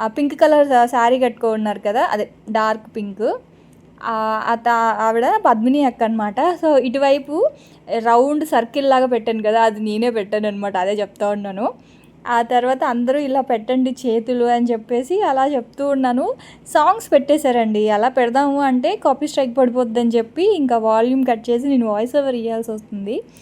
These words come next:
So ఇది మా బ్యాచ్ అనమాట. ఆ,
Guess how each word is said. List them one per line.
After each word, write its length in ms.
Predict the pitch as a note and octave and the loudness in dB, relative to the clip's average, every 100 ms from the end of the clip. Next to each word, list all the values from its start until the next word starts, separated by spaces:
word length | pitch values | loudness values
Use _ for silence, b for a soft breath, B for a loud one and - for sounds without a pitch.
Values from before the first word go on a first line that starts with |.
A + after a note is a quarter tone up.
| B B - | B B 2
So 60 | |
ఇది 460 | D#4+ D4 D4+ G#4+ - - - | 2 2 2 2 0 -10 -4
మా 100 | A#3+ | -2
బ్యాచ్ 360 | A3 G#3+ A#3+ C#4 | 0 0 -2 -2
అనమాట. 380 | A3+ G#3 F#3+ A#3 G#4 B B B - | -4 -4 -4 -4 -6 B B B -10
ఆ, 420 | - G3+ G3 F#3+ | -4 -2 0 -2